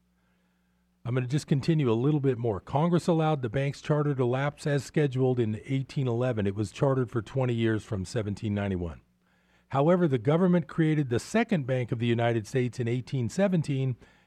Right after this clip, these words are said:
after the country was forced to deal with aftermath of the financial problems caused by the War of eighteen twelve. And I'll just interject personally here. I wonder if the War of eighteen twelve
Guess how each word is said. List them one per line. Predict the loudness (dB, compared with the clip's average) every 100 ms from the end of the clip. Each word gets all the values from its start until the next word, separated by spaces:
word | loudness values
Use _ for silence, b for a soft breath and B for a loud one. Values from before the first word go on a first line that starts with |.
| _
after | -4 0 0
the | 2
country | 0 0 -2
was | -2 -4
forced | 0 0 2
to | 0
deal | 0 2 2
with | 0 0
aftermath | -4 -2 -2 -2 -2 -2 -4
of | -6
the | -4
financial | -2 0 0 2 0
problems | 2 2 2 -2 -2
caused | -2 0 2 -2 -6 b b b
by | -2 0
the | 2
War | 2 4 4
of | 2
eighteen | 0 0 -4 -2 -2
twelve. | -2 -2 -2 -4 -10 b b b
And | -2
I'll | 0 2
just | -2 0
interject | 0 2 0 -2 -4
personally | -2 -2 -2 -2 0
here. | 0 2 0 -2 b b b
I | -2
wonder | 0 2 4 4
if | 4 0
the | -2
War | 2 2 2
of | 2
eighteen | -2 -4 -4 -4
twelve | -2 -2 0 0 0